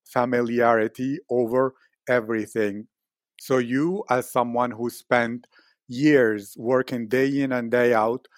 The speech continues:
with restaurant owners just like them, you gave them the best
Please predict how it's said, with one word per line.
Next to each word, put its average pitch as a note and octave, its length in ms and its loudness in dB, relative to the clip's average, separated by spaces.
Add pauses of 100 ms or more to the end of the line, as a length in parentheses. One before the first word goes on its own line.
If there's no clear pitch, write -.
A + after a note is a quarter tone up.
(220)
with A#2+ 180 -4
restaurant B2+ 640 -2
owners A#2+ 460 -2
just C#3 280 -4
like A2 260 0
them, G#2+ 400 -4 (400)
you C#3+ 360 -4
gave C3 340 2
them B2 240 2
the A#2 100 -4
best B2 380 0